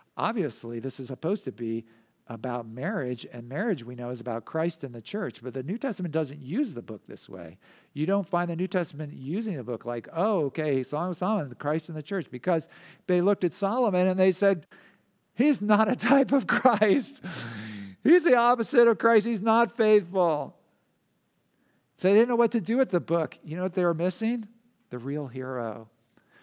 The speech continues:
The real one who shows us Christ is the Shulamite bride. She's the one who shows us faithfulness in the,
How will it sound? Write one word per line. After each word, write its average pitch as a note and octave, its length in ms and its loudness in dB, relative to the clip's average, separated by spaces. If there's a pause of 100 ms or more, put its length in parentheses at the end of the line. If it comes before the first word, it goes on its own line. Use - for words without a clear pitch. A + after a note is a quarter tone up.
(100)
The D3 80 -2
real F3+ 280 2
one E3 180 -2
who C#3+ 100 -2
shows D3+ 440 -2
us C#3 160 -6
Christ C#3+ 680 -4 (300)
is D#3+ 200 -4
the F3 140 0
Shulamite F3+ 720 -2
bride. D#3 640 -6 (640)
She's A3 420 -2
the G3 120 4
one F3 140 2
who E3 80 0
shows E3 360 -2
us D3+ 140 -6
faithfulness D#3 720 -4
in D3 80 -10
the, C#3 200 -12